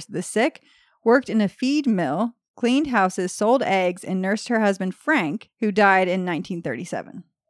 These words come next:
In nineteen forty-three, Lottie went to work for DuPont businessman Forrest McConnell as a housekeeper and part-time nurse for his invalid wife,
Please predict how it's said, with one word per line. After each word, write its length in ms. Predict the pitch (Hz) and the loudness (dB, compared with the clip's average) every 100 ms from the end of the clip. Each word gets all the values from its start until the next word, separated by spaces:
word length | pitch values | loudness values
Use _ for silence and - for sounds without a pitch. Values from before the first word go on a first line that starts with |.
| _ _ _ - | _ _ _ -2
In 160 | 220 | 0
nineteen 320 | 226 277 302 262 | 2 2 2 2
forty-three, 580 | 226 196 202 277 294 | 0 0 -2 -2 -2
Lottie 360 | 262 208 226 247 | 0 2 4 2
went 200 | 226 226 | 0 -2
to 80 | 240 | 0
work 320 | 202 202 190 | 2 2 0
for 160 | 196 190 | -4 -2
DuPont 500 | 190 190 233 247 190 | -4 -2 0 0 0
businessman 760 | 208 190 196 - 196 185 180 | 0 0 -4 -4 -4 -4 -6
Forrest 480 | - 208 208 208 - | -2 0 0 0 -4
McConnell 580 | 196 - 185 170 170 - _ _ _ - | -6 -6 -8 -6 -8 -10 _ _ _ -4
as 180 | 196 | -2
a 80 | 190 | -2
housekeeper 680 | 190 254 277 - 214 208 202 | 0 0 0 -2 -2 0 0
and 200 | 185 185 | -2 0
part-time 460 | 202 180 202 185 208 | -2 0 -2 0 2
nurse 320 | 233 220 - | 2 0 -2
for 160 | 196 | -2
his 180 | 190 185 | 0 -2
invalid 460 | 196 220 208 196 185 | 0 0 0 0 0
wife, 400 | 185 160 185 | 2 2 0